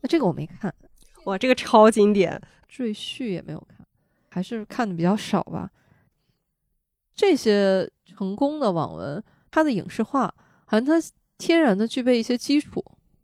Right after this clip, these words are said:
Speaker 2: 就是首先他们这个原剧本儿，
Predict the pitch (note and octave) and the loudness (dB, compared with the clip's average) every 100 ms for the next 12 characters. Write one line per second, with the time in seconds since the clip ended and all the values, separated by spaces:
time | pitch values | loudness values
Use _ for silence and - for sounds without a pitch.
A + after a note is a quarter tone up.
0 | _ _ _ _ _ _ B3 A#3+ - D#3+ | _ _ _ _ _ _ -4 -2 -2 0
1 | G#3 A3+ A#3 B3 A#3+ G3+ A3 G#3 F#3+ - | 2 2 2 0 2 0 -2 -2 -4 -8
2 | - - F3+ F3 C#4 C4 - | -20 0 2 2 0 0 0